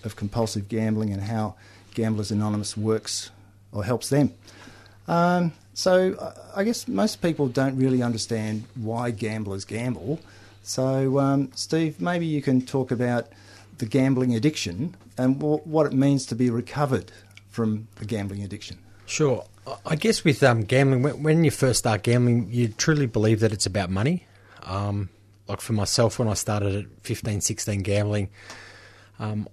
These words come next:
Speaker 2: I had this desire that I wanted to, to make money and really fast. And early on, I had a couple of big wins, and I thought, "Wow, what a great way to be able to, uh, basically retire at a, at a very early age."
Speaker 1: Yeah.
Speaker 2: Um, and unfortunately,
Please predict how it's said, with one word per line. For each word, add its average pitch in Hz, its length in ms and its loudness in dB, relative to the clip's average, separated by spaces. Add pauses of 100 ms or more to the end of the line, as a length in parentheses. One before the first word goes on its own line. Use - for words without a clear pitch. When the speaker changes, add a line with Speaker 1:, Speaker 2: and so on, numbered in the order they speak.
Speaker 2:
I - 80 -6
had 123 180 -2
this 113 200 -2
desire 107 460 2
that 104 120 0
I 107 60 2
wanted 101 280 -2
to, 104 320 -2
to - 100 -4
make 101 240 -4
money 110 280 2
and 101 160 0
really 104 220 -2
fast. 113 500 -4
And 104 200 -4
early 110 220 -2
on, 101 120 0
I 95 60 0
had 78 140 -4
a 104 60 -4
couple - 280 -6
of 95 120 -8
big 101 200 -4
wins, 113 340 2
and 98 180 -4
I 85 100 -10
thought, 104 320 -6 (500)
"Wow, 117 260 2
what 107 160 2
a 110 40 6
great 107 280 0
way 101 200 -2
to 101 80 -4
be 104 120 -2
able 98 200 -2
to, 101 280 -4
uh, 101 220 -2 (1200)
basically 139 320 4
retire 123 480 6
at 120 60 6
a, 107 300 4
at 117 100 -2
a 117 40 2
very 113 300 6
early 110 220 4
age." 165 340 0
Speaker 1:
Yeah. 113 160 -4 (180)
Speaker 2:
Um, 107 340 -4 (220)
and 110 120 -4
unfortunately, 107 720 -2